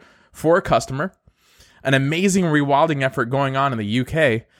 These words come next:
and a former gang leader who is now redeeming himself in the Central Florida area. Before we begin, you may be wondering, "Eddie, what or who is the modern believer?"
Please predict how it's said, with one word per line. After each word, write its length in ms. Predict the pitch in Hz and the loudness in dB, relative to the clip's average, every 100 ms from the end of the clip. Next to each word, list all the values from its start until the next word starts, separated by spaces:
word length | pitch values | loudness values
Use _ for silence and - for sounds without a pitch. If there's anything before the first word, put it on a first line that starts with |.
| _ _ _ _ | _ _ _ _
and 300 | 202 220 202 | -2 0 2
a 80 | 143 | 0
former 400 | 139 180 202 202 | -2 -2 0 0
gang 340 | 135 156 233 | -2 -2 0
leader 360 | 160 131 135 139 - _ _ _ _ _ | 2 2 2 -2 -10 _ _ _ _ _
who 100 | 190 | 0
is 100 | 180 | 2
now 140 | 202 202 | 2 2
redeeming 420 | 185 175 226 208 | 2 0 -2 -2
himself 500 | 156 143 151 160 - _ _ | -4 -2 -2 -2 -8 _ _
in 200 | 147 160 | -8 -4
the 80 | 160 | -4
Central 320 | - 165 180 | -4 -4 -4
Florida 340 | - 175 185 208 | -2 -2 0 -2
area. 300 | 240 175 - _ _ _ _ _ _ _ - | -4 -6 -8 _ _ _ _ _ _ _ -6
Before 460 | 120 - 151 196 | -6 0 2 4
we 80 | 190 | 4
begin, 540 | 180 180 185 175 107 101 _ | 2 2 2 0 -4 -12 _
you 140 | 113 | -6
may 140 | 135 170 | -2 2
be 100 | 185 | 4
wondering, 420 | 196 202 127 87 - - - | 4 2 0 -6 -16 -20 -2
"Eddie, 340 | 170 143 87 - - | 0 0 -6 -16 -20
what 440 | - 156 151 - - | -4 2 2 0 -8
or 340 | 113 110 104 - | -4 -4 -4 -8
who 360 | - 185 120 - _ _ _ | 0 0 0 -4 _ _ _
is 300 | 131 131 - - | -2 -2 -4 -10
the 200 | 113 113 | -4 -2
modern 320 | 107 107 127 | 0 0 2
believer?" 400 | 131 165 110 | 2 2 0